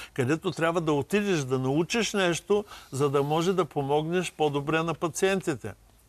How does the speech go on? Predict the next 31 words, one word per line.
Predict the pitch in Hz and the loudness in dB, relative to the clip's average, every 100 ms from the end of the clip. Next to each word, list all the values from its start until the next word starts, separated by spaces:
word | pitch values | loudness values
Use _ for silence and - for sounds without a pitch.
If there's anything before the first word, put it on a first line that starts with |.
| _ _ _ _ - - - - | _ _ _ _ -20 -20 -20 -4
В | 131 120 | -2 0
този | 185 240 220 | 0 2 0
смисъл, | - 202 202 180 | 0 0 2 0
пак | - 170 | 2 0
ще | - - | 0 -4
повторя, | 135 127 - 127 120 117 - - - | -4 -6 -2 0 0 -2 -10 -20 -8
нека | 180 208 208 | -4 0 2
да | 190 | 2
не | 175 143 | 2 0
говорим | 127 131 160 202 185 | 0 2 2 4 2
само | - 180 170 | 2 2 2
за | 151 147 | 2 4
реформа | 131 120 156 143 135 123 | 2 2 2 2 2 -2
в | |
здравеопазването, | 117 120 117 110 120 120 107 117 120 131 185 196 - - - | 0 0 0 0 2 0 0 -2 -2 -2 0 -2 -4 -20 -12
а | 117 | -6
нека | 135 175 214 | -4 0 2
да | 202 | 2
се | - | 0
опитаме | 151 131 - 180 175 151 156 165 - - - - | -2 -2 -2 2 2 2 0 -2 -10 -20 -20 -12
да | 123 123 | -4 -2
кажем | - 151 170 196 190 | 0 0 2 2 2
на | 165 | 0
обществото, | 139 - 143 127 - 165 156 156 | -2 -4 -4 -4 0 -2 -2 -6
че | - - | -6 -2
тя | 147 165 | 2 2
е | |
необходима | 170 143 123 - 127 156 170 | 0 -2 -4 -6 -4 -2 0
и | 156 | 0
да | 135 | 2
я | 127 | 0